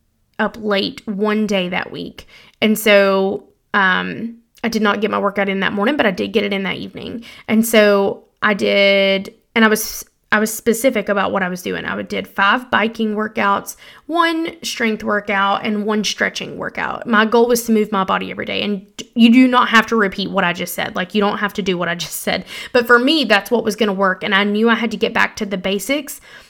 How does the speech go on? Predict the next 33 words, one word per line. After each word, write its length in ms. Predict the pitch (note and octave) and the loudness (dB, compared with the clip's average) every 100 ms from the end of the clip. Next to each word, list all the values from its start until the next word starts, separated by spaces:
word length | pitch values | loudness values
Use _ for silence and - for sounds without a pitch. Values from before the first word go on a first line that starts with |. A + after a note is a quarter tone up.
| _ | _
that 320 | A3+ A3+ A3+ | 4 4 6
filled 280 | A#3 A3 G#3+ | 4 6 4
my 180 | G#3+ F#3+ | 2 0
cup 420 | - G3 G#3 C#4+ - _ _ - | -2 2 2 0 -12 _ _ 2
and 140 | A3+ | 2
focus 320 | A3+ A3+ B3 A#3+ | 4 2 2 2
on 180 | G#3+ G3+ | 0 0
very 320 | G#3 G#3 B3 | 0 0 0
small 380 | C4 A#3+ A3+ A3 | -2 0 2 2
things 400 | A3 G3+ G3 F#3+ | -2 -2 -4 -4
that 100 | F#3+ | -2
I 100 | F3+ | -2
could 160 | G3 | -4
check 300 | F#3+ - F#3+ | -6 -6 -4
off. 420 | - C#2+ - - - - - - | -4 -4 -6 -18 -20 -20 -20 -6
Um, 580 | - A3+ G#3+ G3+ G3+ G3 G3 _ _ _ _ - | 6 8 10 8 4 -2 -8 _ _ _ _ -4
I 60 | A#3+ | 0
started 300 | A#3+ A#3 A3+ | 4 4 4
drinking 260 | A#3 A3+ | 2 4
a 60 | A3 | 2
little 180 | A3 G3+ | 2 4
bit 140 | G3+ | 2
more 180 | G3+ F#3+ | 2 -2
water, 400 | A#3 E4+ E4 D#4 | 6 8 8 6
started 460 | - A#3 G#3 G3 | 2 2 4 0
incorporating 560 | - A3 F3+ G#3+ G#3 G3 | -2 -4 -4 -2 -2 -2
a 40 | |
little 200 | G3 G3+ | 0 0
bit 120 | G3 - | 0 -2
more 200 | G3 F#3+ | -2 2
vegetables, 800 | C#4+ D4+ - C4+ C#4 C#4 C4 - - - _ | 2 2 -2 0 2 2 -2 -8 -18 -20 _
um, 540 | A3 G#3+ G3 G3 G3 F#3+ _ _ | 4 6 6 2 -4 -10 _ _
and, 720 | A3+ A3 G#3 G#3 G#3 G#3 G3 | 4 4 4 2 0 -2 -6